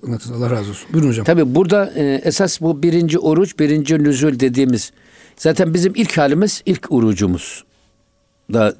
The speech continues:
Speaker 2: Hazreti Adem Aleyhisselam'ın huzurunda ruh halindeyken "Elestü bi Rabbiküm" hitabına muhatap olduğumuz, ona bela dediğimiz konumuz birinci uruç.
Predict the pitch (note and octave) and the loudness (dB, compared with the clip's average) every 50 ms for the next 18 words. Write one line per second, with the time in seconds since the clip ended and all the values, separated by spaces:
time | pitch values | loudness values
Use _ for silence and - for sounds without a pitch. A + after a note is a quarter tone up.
0 | - B2 - _ _ _ _ _ _ _ _ _ _ _ _ _ - - A#2+ G#2+ | -10 -20 -20 _ _ _ _ _ _ _ _ _ _ _ _ _ -8 -4 0 2
1 | A#2 A#2+ A#2 - A#2+ G#2+ G#2 A2+ G#2+ G#2 G#2 G#2+ G#2+ G2+ G#2 G2+ - - - G#2 | 2 2 2 2 0 2 2 2 2 2 0 0 0 0 0 0 0 -2 -2 0
2 | G2 G2+ F#2+ G2 F#2+ G2 G2+ F2+ G#2 G2+ G2 F#2 F2+ B2 A#2 G#2+ F#2+ A#2+ C3+ G2 | 0 0 0 0 0 0 0 0 0 2 2 0 0 0 0 0 0 0 0 0
3 | - G2+ G2+ G2+ F#2+ F#2 F2+ E2+ F#2 F2+ F2 - - D#3+ C#3 - _ _ _ _ | -2 -2 -2 -2 -2 -2 -2 -2 -2 -4 -4 -4 -4 -6 -6 -6 _ _ _ _
4 | _ _ _ - - _ _ - A#2 G#2+ A2 G2+ - - G2 G2 G#2+ G2+ G#2+ G2+ | _ _ _ -20 -20 _ _ -2 0 0 0 0 -2 -6 -4 0 0 0 0 -2
5 | - - F2+ - - F#2 F2+ - - - G2 G2 E2+ G2 F#2+ G#2+ G#2 E2+ - _ | -4 -8 -12 -10 -8 -10 -10 -6 -2 -2 0 0 0 0 0 0 -2 -4 -8 _
6 | _ _ _ _ - - _ _ - _ _ _ - G2+ G2 G2+ F#2+ F#2+ G#2 - | _ _ _ _ -20 -20 _ _ -20 _ _ _ -4 -2 0 2 2 2 0 2
7 | - B2+ G#2+ G#2 G#2 F#2+ E2 F2+ F2 F2+ G2+ F#2+ G#2+ G#2 G#2+ A2 F#2+ F2 A2 A2 | 2 2 4 4 2 2 0 0 0 0 0 0 0 2 2 0 0 0 2 2
8 | A#2 A2+ G#2 F#2+ - G2+ F#2+ E2 - G2+ F#2+ F#2+ F2+ - - - G#2+ G2+ G2+ G2 | 2 2 2 0 0 -2 -2 0 2 2 2 2 0 -2 -2 0 0 2 4 4
9 | G#2 A#2+ A#2 F#2+ G2+ G#2+ G2 G#2 G2+ G2 - B2 D3 - - - _ _ _ _ | 2 2 0 2 0 2 2 2 2 2 0 0 -2 -2 -4 -8 _ _ _ _
10 | _ _ _ _ - A#2 G#2 F#2+ F2 - - | _ _ _ _ 0 2 2 2 0 -2 -8